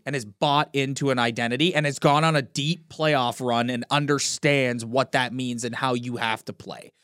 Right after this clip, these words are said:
versus a team that is still doing the same fucking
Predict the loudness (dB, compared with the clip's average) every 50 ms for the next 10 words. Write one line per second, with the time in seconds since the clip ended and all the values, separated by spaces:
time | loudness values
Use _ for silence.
0 | _ _ _ -4 0 2 2 2 2 0 0 -2 -2 0 0 0 2 2 4 4
1 | 4 2 2 -2 -4 -6 -6 -6 -8 -6 _ 4 6 6 6 6 6 4 2 0
2 | -6 -18 _ -4 -2 -2 -2 -2 -4 -6 -6 -4 2 4 4 6 6 4 2 2
3 | 0 -2 -4 _ _ _ _ _ _ _ _ -2 2 2 2 0 0 0 0 0
4 | 0 -2 -4 -6